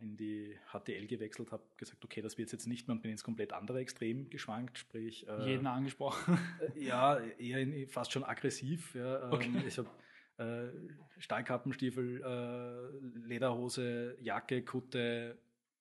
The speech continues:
Speaker 1: eben mit, mit vierzehn schon geraucht, äh, eigentlich im, mehr oder weniger immer Streit gesucht.
Speaker 2: Okay.
Speaker 1: <laughs>
Speaker 2: Kann man
Speaker 1: Ähm,
Speaker 2: sich gar nicht
Speaker 1: kann man,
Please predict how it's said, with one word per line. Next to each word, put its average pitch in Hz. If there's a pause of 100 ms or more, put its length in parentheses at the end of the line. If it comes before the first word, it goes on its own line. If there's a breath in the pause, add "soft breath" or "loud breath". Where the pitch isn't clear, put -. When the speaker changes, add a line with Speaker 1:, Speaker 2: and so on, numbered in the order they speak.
(200)
Speaker 1:
eben 110
mit, 113
mit 120
vierzehn 120
schon 117
geraucht, -
äh, 110
eigentlich 113
im, 120
mehr 107
oder 113
weniger 113
immer 117
Streit -
gesucht. - (100)
Speaker 2:
Okay. 170
Speaker 1:
<laughs> -
Speaker 2:
Kann 165
man 185
Speaker 1:
Ähm, 180
Speaker 2:
sich 175
gar 175
nicht 185
Speaker 1:
kann 151
man, 165